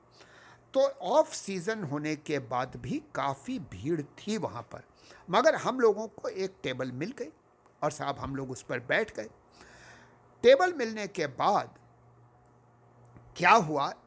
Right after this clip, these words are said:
ये, अ, अ, मैं भुक्तभोगी से नहीं, एक, अ, ऐसे व्यक्ति से सुना रहा हूँ जो खुद इसका नायक था।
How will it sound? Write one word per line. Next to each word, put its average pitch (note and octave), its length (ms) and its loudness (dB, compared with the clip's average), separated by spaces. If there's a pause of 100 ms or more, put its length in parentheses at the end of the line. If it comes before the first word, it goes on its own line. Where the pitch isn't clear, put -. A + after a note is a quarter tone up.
(160)
ये, E3+ 560 -4 (440)
अ, - 40 -6
अ, C3 680 -4 (240)
मैं C#3+ 320 -2
भुक्तभोगी D#3+ 800 0
से D4 180 0
नहीं, D#3+ 440 -2 (480)
एक, E3 280 0
अ, D3 360 4 (460)
ऐसे G3+ 280 6
व्यक्ति G3 320 2
से G3+ 180 -2
सुना E3 320 0
रहा F3 220 2
हूँ A3 240 0
जो G3 240 0
खुद D4 360 -2
इसका F#3+ 600 2 (280)
नायक D3 600 6
था। - 360 -18